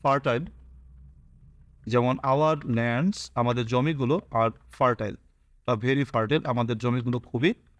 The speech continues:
উর্বর। তাহলে উর্বর দিয়ে বাক্য রচনা করবে। তো এই হচ্ছে আমাদের মোটামুটি, আহ, দুই হাজার ছয় সালের বাতিলকৃত প্রশ্নটির সমাধান। এরপরে দুই হাজার ছয় সালের যে প্রশ্নটি আবার পরীক্ষা হয়েছিল, সেই পরীক্ষার প্রশ্নটির সমাধান করব। তো আসো কীভাবে করা যায়,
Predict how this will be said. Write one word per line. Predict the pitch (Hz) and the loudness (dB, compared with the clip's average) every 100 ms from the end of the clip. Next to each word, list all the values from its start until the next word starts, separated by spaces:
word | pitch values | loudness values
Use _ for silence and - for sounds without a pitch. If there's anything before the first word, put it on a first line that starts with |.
| _ _ - | _ _ -6
উর্বর। | 123 - 104 - | -4 -4 -10 -6
তাহলে | 113 135 | -2 0
উর্বর | 135 120 131 | -2 -2 0
দিয়ে | 143 | 0
বাক্য | 120 - | -2 -4
রচনা | 110 107 104 | -8 -6 -8
করবে। | 101 98 - - - - - - - - | -10 -12 -18 -20 -20 -20 -20 -20 -18 -6
তো | |
এই | - 180 | 0 0
হচ্ছে | 202 208 | 2 0
আমাদের | 202 170 | 0 0
মোটামুটি, | 156 147 180 | 0 0 0
আহ, | 247 - 123 117 117 - _ 120 | -2 -2 0 0 -2 -6 _ -4
দুই | 123 | -2
হাজার | 123 117 113 - _ _ _ - | 0 0 -2 -6 _ _ _ -6
ছয় | - 147 | -2 0
সালের | 139 131 156 | 0 -2 -2
বাতিলকৃত | 127 - 151 147 151 - | -4 0 0 0 -2 -2
প্রশ্নটির | 135 120 131 113 113 | -4 -2 -4 -2 -2
সমাধান। | - 123 110 - 175 | -2 -2 -2 -4 -6
এরপরে | 123 139 127 | -4 -2 -2
দুই | 127 | -2
হাজার | 131 | -4
ছয় | 123 139 | -2 -2
সালের | 131 147 135 | 0 -2 -2
যে | 117 131 - _ _ _ - | -2 -4 -4 _ _ _ -6
প্রশ্নটি | 135 - 151 143 | -6 -2 0 2
আবার | 123 156 | 2 0
পরীক্ষা | - 143 - | 0 -4 -2
হয়েছিল, | 123 117 135 143 | -2 -2 -4 -2
সেই | 127 120 | -2 -2
পরীক্ষার | 123 117 - 120 | -2 -4 -4 -6
প্রশ্নটির | 107 113 120 113 | -4 -6 -4 -4
সমাধান | 113 117 113 113 | -2 0 0 -2
করব। | 120 151 - _ _ - _ _ _ _ _ _ | -2 -2 -6 _ _ -20 _ _ _ _ _ _
তো | 117 | 0
আসো | 110 156 | 2 0
কীভাবে | 151 131 123 123 | -2 -2 0 -2
করা | 117 113 | 0 2
যায়, | 135 | 0